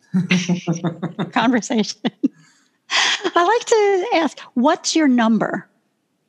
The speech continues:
And usually the number that comes up is the amount someone needs to retire. And then I'll say,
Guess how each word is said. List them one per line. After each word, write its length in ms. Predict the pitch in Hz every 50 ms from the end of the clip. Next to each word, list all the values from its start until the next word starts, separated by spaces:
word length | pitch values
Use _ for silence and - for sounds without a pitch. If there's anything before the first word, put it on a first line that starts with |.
| _ _ _ _ _ _ _ _ _ _ _ _ _ _ _ _ _ - - _ _ _ -
And 180 | 254 254 254 254
usually 540 | 247 311 415 494 - - - 294 285 285
the 100 | 254 240
number 380 | 240 233 233 240 240 233 240 226
that 200 | 208 214 190 -
comes 340 | - - - 208 196 185 - -
up 400 | - 392 - - - 208 - _ _ _ _ - - - - - -
is 560 | 254 247 233 233 233 233 220 214 - - - _ _ _ _ _ _ _ _ _ _ _ _ _ _ _ _ _ _ _ _ _ _ -
the 80 | 240
amount 340 | 226 220 220 220 233 - -
someone 320 | - 247 220 202 196 190 190
needs 260 | 190 185 175 - -
to 140 | - 190 180
retire. 600 | 180 170 - - 190 - 220 - - 175 - _ _ _ _ _ _ _ _ _ _ _ _ _ _ _ _ _ _ _ -
And 140 | 240 233 262
then 100 | 262 269
I'll 60 | 262
say, 240 | - - 285 269